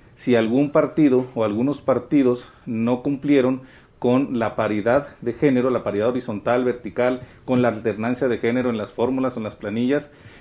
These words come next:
y si no cumplieron también con el veinte por ciento de candidatos en cuota joven o con las acciones afirmativas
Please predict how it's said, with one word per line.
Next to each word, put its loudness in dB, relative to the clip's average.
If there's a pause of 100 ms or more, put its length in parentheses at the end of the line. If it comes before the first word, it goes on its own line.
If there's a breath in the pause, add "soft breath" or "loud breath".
(100)
y -6
si -4
no -2
cumplieron -2
también 0
con -2
el -2
veinte 0
por -2
ciento 0
de 0
candidatos -4
en -4
cuota 0
joven 0 (220 loud breath)
o -2
con -4
las -2
acciones -2
afirmativas -2